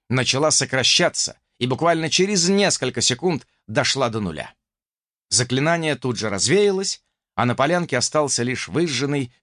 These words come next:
дочерно круг земли, в центре которого сиротливо торчал обгорелый и дымящийся пенёк.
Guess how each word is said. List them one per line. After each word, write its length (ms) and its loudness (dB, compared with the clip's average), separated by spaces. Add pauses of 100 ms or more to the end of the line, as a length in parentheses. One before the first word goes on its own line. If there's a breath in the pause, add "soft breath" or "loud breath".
(160)
дочерно 640 0
круг 300 -2
земли, 560 0 (380)
в 80 -16
центре 400 0
которого 460 0
сиротливо 680 2
торчал 500 0
обгорелый 800 0 (140)
и 120 2
дымящийся 720 2
пенёк. 440 -2